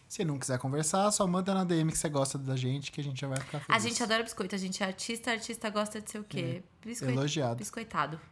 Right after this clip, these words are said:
Speaker 1: Eles são podcaster, tem que elogiar eles o tempo inteiro, senão eles
Speaker 2: Senão,
Speaker 1: morrem.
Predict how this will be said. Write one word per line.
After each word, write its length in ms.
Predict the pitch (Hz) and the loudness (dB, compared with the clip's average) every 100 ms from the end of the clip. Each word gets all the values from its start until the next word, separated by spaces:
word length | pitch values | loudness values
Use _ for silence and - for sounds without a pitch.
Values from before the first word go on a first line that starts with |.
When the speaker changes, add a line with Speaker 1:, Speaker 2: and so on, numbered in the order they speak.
| - | -4
Speaker 1:
Eles 200 | 151 151 | 0 2
são 160 | 180 165 | 0 2
podcaster, 640 | 185 - 175 156 151 131 | 2 4 4 4 4 0
tem 160 | 139 127 | -2 -2
que 100 | 151 | 0
elogiar 400 | 147 131 151 143 | 0 2 2 2
eles 160 | 143 | 0
o 80 | 139 | -4
tempo 300 | 139 156 175 | -2 -2 -2
inteiro, 360 | 185 160 143 127 | -4 -2 -2 -2
senão 280 | - 139 147 | -4 -2 0
eles 140 | 135 | 0
Speaker 2:
Senão, 240 | - 131 | 2 2
Speaker 1:
morrem. 260 | 131 131 | 2 -2